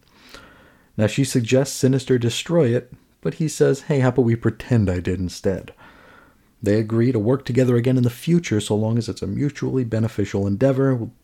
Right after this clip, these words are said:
which, I mean, let, let's hope they don't. Uh, we wrap up the issue and the series with Psylocke watching the sunset, or maybe the sunrise, I don't know what time it is. Uh, whatever the case,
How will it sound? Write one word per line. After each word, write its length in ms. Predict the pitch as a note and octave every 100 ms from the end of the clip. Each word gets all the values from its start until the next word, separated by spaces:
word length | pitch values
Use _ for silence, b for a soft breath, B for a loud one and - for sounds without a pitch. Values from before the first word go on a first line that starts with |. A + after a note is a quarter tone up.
| _
which, 280 | - A#2 -
I 80 | A#2
mean, 280 | A#2 A2 G#2+
let, 220 | - B2
let's 180 | - -
hope 180 | - B2
they 120 | G2
don't. 260 | F2+ F#2+ - _ B B B B B B B B B -
Uh, 120 | A2
we 160 | A#2 A#2+
wrap 340 | C3+ G3 -
up 220 | C3+ - - -
the 220 | G#2+ A2
issue 540 | D3+ - C#3+ G#2+ F#2+ F2+
and 280 | - C#3 D#3+
the 80 | D3+
series 680 | - - E3+ A2+ G2 G#2+
with 140 | G#2+ A2+
Psylocke 640 | - - C3+ D#3+ E3 E3
watching 460 | A#2+ B2+ D#3 - D#3
the 100 | C#3+
sunset, 560 | - E3 D#3+ - G2+ G2+ _ _ _ -
or 160 | B2 A#2+
maybe 240 | A#2 B2
the 120 | B2
sunrise, 560 | B2 C3 B2+ A#2 F#2+ F#2+
I 60 |
don't 140 | G2+ A#2
know 60 | A2+
what 160 | A#2
time 220 | - A#2+
it 60 | F2+
is. 220 | F2 - B B B B B B
Uh, 120 | G#2
whatever 280 | G#2+ F3+ F#3+
the 80 | B2
case, 480 | A#2+ A#2 - -